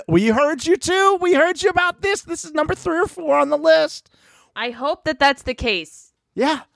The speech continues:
Speaker 1: We're gonna throw in a random family package just to kinda confuse you.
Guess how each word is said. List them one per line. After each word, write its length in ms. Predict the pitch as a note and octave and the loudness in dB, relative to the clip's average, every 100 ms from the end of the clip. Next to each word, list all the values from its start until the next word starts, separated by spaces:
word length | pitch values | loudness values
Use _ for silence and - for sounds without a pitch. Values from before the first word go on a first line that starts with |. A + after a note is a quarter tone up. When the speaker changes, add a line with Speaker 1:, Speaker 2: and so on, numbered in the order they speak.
| _ _ | _ _
Speaker 1:
We're 80 | G3 | -6
gonna 140 | A#3 | -6
throw 260 | - A#3 A3+ | 0 4 6
in 60 | |
a 40 | G#3+ | 6
random 340 | G3+ G#3 A3 | 4 4 2
family 380 | G#3 A3+ G#3+ G#3 | 0 0 2 4
package 400 | F3 E3 D#3 D3 | 4 2 0 -4
just 160 | - - | -6 -10
to 60 | |
kinda 220 | E3+ F3 E3 | -4 -2 -2
confuse 600 | D#3 C#3+ G3+ A#3+ A3+ C3+ | -4 0 4 4 4 0
you. 300 | F#2+ C#2+ | -6 -12